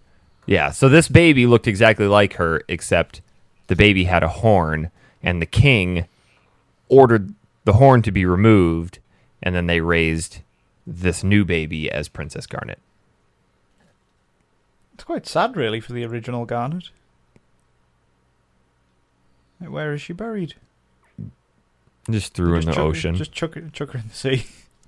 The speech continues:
Speaker 1: Oh, I have a note about that love letter. Beatrix thinks it's from Steiner, so she's the one who picks it up.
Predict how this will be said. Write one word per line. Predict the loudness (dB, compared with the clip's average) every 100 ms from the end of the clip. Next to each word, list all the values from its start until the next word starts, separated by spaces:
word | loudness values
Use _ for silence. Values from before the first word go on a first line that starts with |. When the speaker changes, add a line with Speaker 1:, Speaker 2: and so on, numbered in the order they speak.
| -20 -20 _ 0
Speaker 1:
Oh, | 2
I | 4
have | 4
a | 4
note | 6 6
about | 6 4
that | 2 2
love | 0
letter. | 0 -4 -4
Beatrix | 0 2 2 0 -4 -4
thinks | -8 -8 -6
it's | -10
from | -8 -10
Steiner, | -8 -8 -8
so | -10 -12
she's | -10 -10 -10 -16 -14
the | -12
one | -10
who | -10
picks | -10 -12 -12
it | -14
up. | -14 -18